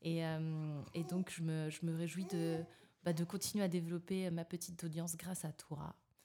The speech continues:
grâce à ta fidélité, grâce à ton enthousiasme, et cetera, et cetera. Et, euh, et, et puis, grâce au bouche à oreille, parce qu'en fait, c'est ce qui, euh, c'est ce qui fonctionne le mieux pour, euh, pour faire connaître Confession. Euh,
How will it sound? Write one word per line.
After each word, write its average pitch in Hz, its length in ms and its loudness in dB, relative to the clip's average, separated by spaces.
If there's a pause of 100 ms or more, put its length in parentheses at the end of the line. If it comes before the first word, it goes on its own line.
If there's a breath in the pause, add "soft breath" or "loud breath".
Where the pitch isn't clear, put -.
(160 soft breath)
grâce 170 220 0
à 170 40 -4
ta 160 100 2
fidélité, 165 680 0
grâce 175 220 -4
à 175 40 -6
ton 175 160 -2
enthousiasme, 185 680 2
et - 100 -12
cetera, 165 280 -4
et - 80 -10
cetera. - 300 -6 (760 loud breath)
Et, 170 220 4
euh, 165 640 2 (220)
et, 190 260 2
et 175 100 4
puis, 170 380 -4
grâce 170 280 0
au - 20 0
bouche 175 220 0
à 170 80 6
oreille, 151 260 0 (840)
parce - 160 -4
qu'en 160 100 -4
fait, 180 180 -2
c'est - 120 -4
ce - 80 -4
qui, 151 260 -4
euh, 151 100 -2
c'est 165 160 -4
ce - 80 -6
qui - 160 -6
fonctionne 165 380 0
le 151 80 0
mieux 170 160 2
pour, 165 220 -8
euh, 160 80 -2 (100)
pour 175 140 -12
faire 220 180 -2
connaître 202 420 0
Confession. 185 720 0 (840 loud breath)
Euh, 180 840 4